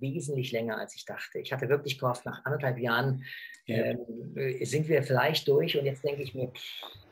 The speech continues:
Speaker 1: jetzt bin ich erstmal froh, dass, wenn wir irgendwie durch diesen Winter kommen, durch diese graue Zeit, dieses graue Berlin gerade, ist echt unerträglich. Vor allem diese Stadt ist so enttäuschend gerade.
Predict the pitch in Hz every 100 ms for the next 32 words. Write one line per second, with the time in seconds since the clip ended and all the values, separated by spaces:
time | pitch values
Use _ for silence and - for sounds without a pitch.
0 | - - - - 117 - 156 139 151 156
1 | 139 143 139 139 131 135 139 131 156 170
2 | 143 135 135 135 - 196 - 107 - -
3 | 113 - 110 135 143 - 135 143 139 -
4 | - - 156 135 123 143 147 107 104 110
5 | - 117 - - 175 180 120 - 117 131
6 | 131 135 123 123 151 - - 143 - -
7 | 135 135 131 - 147 175 135 117 101 104
8 | 123